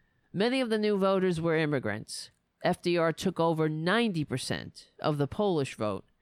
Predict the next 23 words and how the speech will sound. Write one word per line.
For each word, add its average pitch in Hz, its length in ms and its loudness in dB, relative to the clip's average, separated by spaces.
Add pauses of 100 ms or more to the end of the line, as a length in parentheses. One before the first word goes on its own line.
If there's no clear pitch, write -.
(720)
Since 285 260 -4
Roosevelt 220 520 2
had 180 220 2
used 202 360 0
his 180 240 -2
rhetoric 147 500 0
to 151 120 -6
cast 202 480 -2
the 214 100 0
election 156 560 0
in 135 160 -2
terms 160 440 0
of - 160 -4
class 170 380 0
struggle, 135 640 -2
workers 214 440 -2
were 180 220 2
emboldened 190 640 0
to 165 80 0
stand 175 500 -2
up 151 200 -2
for 156 100 -2
themselves. 131 760 -4